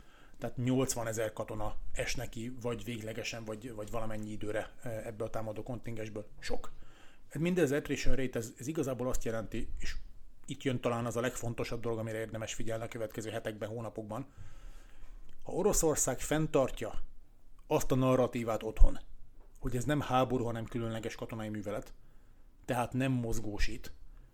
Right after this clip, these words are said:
akkor záros időn belül kifogynak a szárazföldi erőkből. Tehát ha a Donetsk és Luhan-, ha Luhansk és Donetsk megyét megszerzik, akkor utána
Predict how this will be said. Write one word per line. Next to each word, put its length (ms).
akkor 280
záros 440
időn 280
belül 260
kifogynak 480
a 40
szárazföldi 640
erőkből. 420
Tehát 200
ha 60
a 40
Donetsk 460
és 140
Luhan-, 260
ha 80
Luhansk 380
és 100
Donetsk 340
megyét 260
megszerzik, 680
akkor 240
utána 540